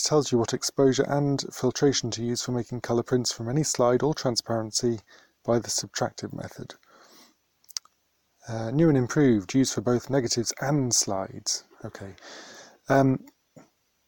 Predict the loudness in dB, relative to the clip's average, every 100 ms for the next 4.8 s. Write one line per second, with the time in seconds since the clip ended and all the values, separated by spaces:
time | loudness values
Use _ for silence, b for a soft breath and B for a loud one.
0 | _ _ _ _ -20 _ _ _ _ _
1 | -2 4 4 4 0 2 4 4 4 4
2 | 2 2 0 4 4 2 2 2 0 0
3 | 0 0 0 4 6 4 2 -8 -20 _
4 | -4 -4 -2 0 0 0 -6